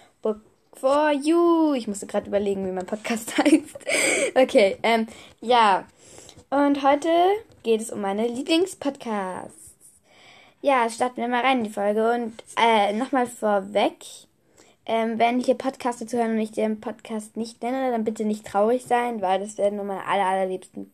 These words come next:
Podcasts sein. Also die ich wirklich so, wirklich verfolge, anhöre und zwar alle Folgen,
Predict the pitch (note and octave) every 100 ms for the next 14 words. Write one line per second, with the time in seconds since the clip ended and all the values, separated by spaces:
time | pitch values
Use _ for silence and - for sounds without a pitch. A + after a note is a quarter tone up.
0 | - G#3 - - - - G3+ G#3 - G#3
1 | G#3 G3+ G#3+ G#3 G3+ G3+ G3 G3 G3 G#3
2 | _ _ - - _ _ _ _ _ _
3 | _ - C#4 C#4 B3 A3+ - B3 A3+ A#3
4 | A3+ A#3 A3+ A3 A3 G#3+ - G3+ G#3 G#3+
5 | G#3+ G#3 G3+ G3+ G3 F#3+ F#3 G3 G3 -
6 | G3 F#3+ F#3+ - - _ _ _ G3+ G3
7 | G3 - - G3+ G3 G3+